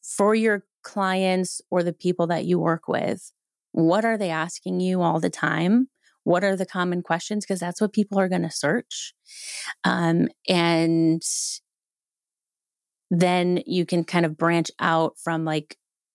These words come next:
um, the comments that you get on your videos usually are really great ideas for even more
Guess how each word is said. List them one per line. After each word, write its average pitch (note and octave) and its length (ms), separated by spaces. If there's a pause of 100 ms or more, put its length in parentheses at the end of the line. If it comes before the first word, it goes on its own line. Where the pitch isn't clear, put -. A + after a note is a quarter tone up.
(100)
um, D#3 520 (100)
the F#3 100
comments A3 440
that G#3+ 120
you G#3 120
get G3+ 240
on G3 180
your G3 140
videos F#3+ 600 (340)
usually F3+ 640
are E3 160
really E3 280
great D#3+ 460 (360)
ideas D#3+ 500
for D#3+ 260
even E3 420 (160)
more E3 640